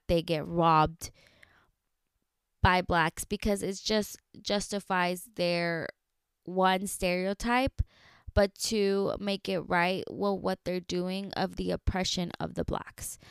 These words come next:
And that to me, like,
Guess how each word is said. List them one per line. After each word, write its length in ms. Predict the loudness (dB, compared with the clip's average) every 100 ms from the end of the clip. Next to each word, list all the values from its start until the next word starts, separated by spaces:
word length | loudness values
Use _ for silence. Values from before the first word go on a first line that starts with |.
| -20 -20 _ _
And 520 | 2 6 8 6 2 -8 _ _ _ _ _ _ _ _ _ _ _ _ _ _
that 480 | -10 -4 4 4 4
to 120 | 0 -4
me, 300 | -4 -4 -2
like, 340 | -2 -2 -6